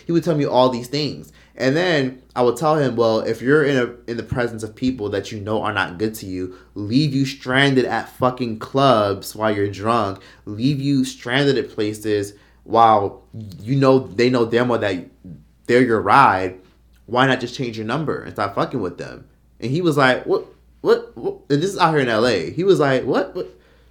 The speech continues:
No, like, w-, no, why would I do that? Like, what if I need something?" And that told me alone that he was not a good person. Because why the fuck do you complain about people not being good to you and people not reciprocating the same energy and you always being there for people and you letting people vent to you,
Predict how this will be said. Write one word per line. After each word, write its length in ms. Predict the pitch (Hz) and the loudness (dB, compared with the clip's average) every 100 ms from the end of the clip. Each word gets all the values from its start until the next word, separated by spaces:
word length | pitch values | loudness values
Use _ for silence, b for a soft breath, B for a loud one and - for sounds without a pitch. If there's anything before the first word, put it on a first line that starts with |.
| b | b
No, 300 | 131 262 277 | 2 6 8
like, 320 | 143 123 135 | 6 6 2
w-, 300 | 101 110 - 110 | 0 -6 -8 -10
no, 280 | 120 226 170 | -4 0 2
why 120 | 135 | 2
would 100 | 196 | 2
I 100 | 180 | 0
do 140 | 147 196 | -2 -2
that? 180 | 120 | 0
Like, 120 | 104 101 | 0 2
what 140 | 127 | 2
if 100 | 143 | 4
I 100 | 143 | 0
need 280 | 117 139 156 | 0 -4 -2
something?" 480 | 139 101 85 73 - b b b | -6 -6 -10 -14 -14 b b b
And 320 | 143 147 139 B B | 2 2 0 B B
that 440 | 113 139 147 143 | 2 6 6 4
told 220 | - 160 147 | 0 0 0
me 80 | |
alone 320 | 131 120 123 120 | 0 0 0 0
that 120 | 110 | -2
he 120 | 123 | -4
was 160 | 113 113 | -4 -2
not 160 | 107 | -2
a 40 | 107 | 0
good 160 | 101 | -4
person. 440 | 127 143 151 85 - b b b - | 0 -2 -2 -10 -12 b b b -8
Because 440 | 143 147 127 123 B B | -2 2 2 0 B B
why 180 | 123 143 | 4 4
the 100 | 190 | 4
fuck 240 | 214 190 185 | 0 -2 -2
do 60 | |
you 140 | 165 156 | -8 -6
complain 320 | 135 143 139 | -6 -4 0
about 220 | 127 - | 0 0
people 200 | 147 127 | -4 -4
not 220 | 127 113 | -2 -2
being 240 | 117 110 101 | -4 -6 0
good 180 | 131 | 0
to 120 | 127 139 | 0 -2
you 340 | 131 127 127 | 4 6 4
and 100 | 110 | 2
people 180 | 135 120 | -4 -4
not 140 | 98 | -6
reciprocating 400 | 107 135 131 127 | -4 -6 -6 -6
the 60 | 104 | -6
same 160 | 113 - | -8 -4
energy 400 | 131 131 127 120 | -2 0 0 -2
and 80 | |
you 140 | 123 - | -2 -2
always 260 | 117 117 | -2 -2
being 240 | 110 104 101 | -4 -8 -2
there 180 | 120 131 | 0 2
for 40 | |
people 240 | 135 131 110 | 0 -4 -4
and 120 | 110 | 0
you 120 | 131 | 2
letting 280 | 135 127 123 | 2 2 -2
people 260 | 131 117 101 | -4 -4 -4
vent 260 | 107 139 | -6 -6
to 100 | - | -8
you, 400 | 107 87 87 87 | -8 -8 -8 -12